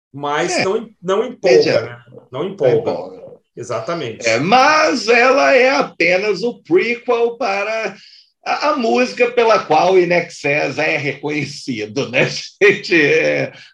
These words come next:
Speaker 2: vamos, vamos a-, admitir que, é, a gente pode,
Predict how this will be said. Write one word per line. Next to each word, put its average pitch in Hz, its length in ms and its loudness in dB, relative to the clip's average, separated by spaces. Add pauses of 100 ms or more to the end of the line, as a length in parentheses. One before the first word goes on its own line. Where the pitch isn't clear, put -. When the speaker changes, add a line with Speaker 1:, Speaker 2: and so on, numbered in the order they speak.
Speaker 2:
vamos, 143 680 2
vamos 185 440 0
a-, 165 240 -2
admitir 139 920 -4
que, 131 360 -4 (300)
é, 123 460 2
a 135 140 -2
gente 143 380 -6
pode, 135 680 0